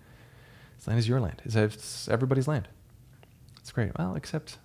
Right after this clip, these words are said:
the people we took it from. So yeah, road trip.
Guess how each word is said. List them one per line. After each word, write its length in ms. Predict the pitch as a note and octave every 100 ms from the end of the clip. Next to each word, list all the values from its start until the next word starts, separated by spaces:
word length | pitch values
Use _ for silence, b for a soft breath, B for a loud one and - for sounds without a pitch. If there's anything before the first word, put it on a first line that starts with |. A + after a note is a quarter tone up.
| -
the 60 | C3+
people 200 | B2 A#2+
we 100 | A2
took 160 | G#2+ -
it 60 |
from. 180 | - - - b b b b b b b b b b
So 120 | -
yeah, 120 | F#3+ A#2
road 180 | F#3 -
trip. 200 | A2+